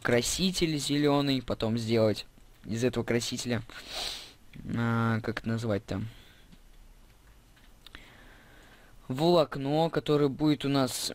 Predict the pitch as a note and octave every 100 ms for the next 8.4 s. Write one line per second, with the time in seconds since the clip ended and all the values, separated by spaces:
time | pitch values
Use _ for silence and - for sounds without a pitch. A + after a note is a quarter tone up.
0 | - - - - - - - - - -
1 | - - - D3 D3 D#3+ C#3 - - -
2 | - - - - - - - - A2+ A#2
3 | A#2 B2 A#2 G#2+ A2 - - - C#3+ D3+
4 | C#3 C3+ D#3+ D3 C3 A#2+ - - - A#2+
5 | B2+ C#3 C3 A#2+ - B2 B2+ C3+ E3 E3+
6 | D3 C3+ C3 B2 - - - - - -
7 | - G#2+ A#2+ A#2+ B2 A#2+ A2+ A2 - A#2
8 | A#2+ - A2+ A2+